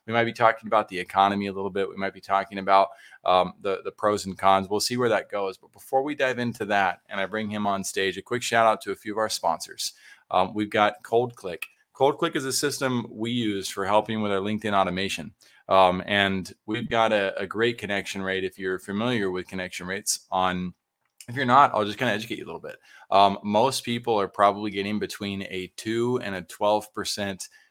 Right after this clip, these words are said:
click-through rate or, or connection rate on LinkedIn. That's not very good. Um, I've, I've had m-, campaigns that get between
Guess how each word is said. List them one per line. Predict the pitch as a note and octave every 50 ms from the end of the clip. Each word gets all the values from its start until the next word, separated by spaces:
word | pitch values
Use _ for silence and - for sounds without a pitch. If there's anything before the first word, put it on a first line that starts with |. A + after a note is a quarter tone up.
| _ _
click-through | - - A#2+ A#2 A#2+ - G#2 F#2+
rate | F2 F#2 F2+ F2+ F2+ -
or, | - F#2+ F#2 F2+ F2+
or | E2+ E2+ F#2+ F#2
connection | - G2 G2+ A2 A2+ A2+ - - F#2+ F2+
rate | F2 E2+ E2+ -
on | - F2+ F2
LinkedIn. | F2+ F2+ F2 - E2 E2
That's | E2+ F2+ F2+ - -
not | G#2 G2+ F2 E2
very | F#2+ F#2+ F2 F2
good. | E2 G2+ G2 F#2 E2 - _ _ - - - _ _ -
Um, | F#2 F#2 F#2 F2 F2 E2+ E2+ F2 - -
I've, | - G2 A2 A#2 A2+ A2 - - -
I've | G#2+ A2+ C3+ C3+
had | C3 C#3 C3+ A#2+ G#2 F2+ F#2+
m-, | G2+ - -
campaigns | - A2+ G#2 G2 F#2 F2+ F#2 F2 E2+ D#2+ F2 - - -
that | - G#2 G2+
get | G2 G#2+ G2+ F2+
between | F2+ - - - G#2+ G2+ G2+ G2 F2+